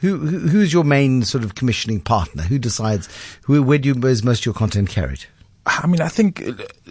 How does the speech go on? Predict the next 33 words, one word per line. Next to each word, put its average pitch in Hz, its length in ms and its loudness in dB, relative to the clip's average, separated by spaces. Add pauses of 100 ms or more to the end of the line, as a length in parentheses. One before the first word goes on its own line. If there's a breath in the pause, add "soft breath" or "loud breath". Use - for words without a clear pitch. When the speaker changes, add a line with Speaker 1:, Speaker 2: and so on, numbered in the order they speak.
(160)
Speaker 2:
historically, 247 640 2
probably 185 420 0
S 139 140 0
A 147 80 4
B 131 100 0
C, 156 380 -2 (180)
um, 127 720 0 (120)
specifically 120 680 -4
S 113 140 -4
A 120 60 0
B 113 80 -2
C - 140 -4
three, 117 260 0
I 107 60 2
think. - 460 -6
Speaker 1:
Okay. - 100 -2
Speaker 2:
Um, 120 540 4
but 139 160 2
we 175 80 4
work 185 240 4
with 160 140 2
everybody. 131 380 2
You 101 80 -2
know, 110 100 0
we've 117 160 -2
got 117 160 0
a, 113 160 2
we've 110 200 -6
got 117 140 -2
a 110 60 -2
daily 117 260 2
show 117 360 2
on, 110 440 0